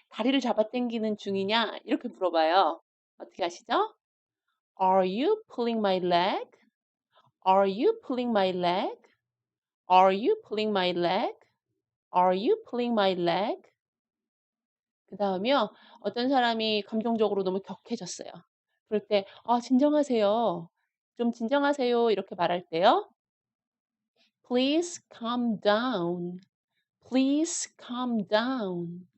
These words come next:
Please calm down. Please calm down." 네, 잘하셨습니다. 오늘 외우실 표현은요.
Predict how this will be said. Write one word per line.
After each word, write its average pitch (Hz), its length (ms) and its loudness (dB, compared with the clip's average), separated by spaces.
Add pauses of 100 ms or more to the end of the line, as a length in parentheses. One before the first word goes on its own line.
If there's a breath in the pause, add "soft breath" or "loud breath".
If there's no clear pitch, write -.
(480 soft breath)
Please 302 600 0 (140)
calm 240 420 -4
down. 185 800 -4 (540 soft breath)
Please 262 580 -2 (120)
calm 220 540 -4
down." 175 880 -4 (580)
네, - 220 -14 (100)
잘하셨습니다. 180 760 -6 (500 loud breath)
오늘 302 420 4
외우실 208 800 2
표현은요. 269 720 0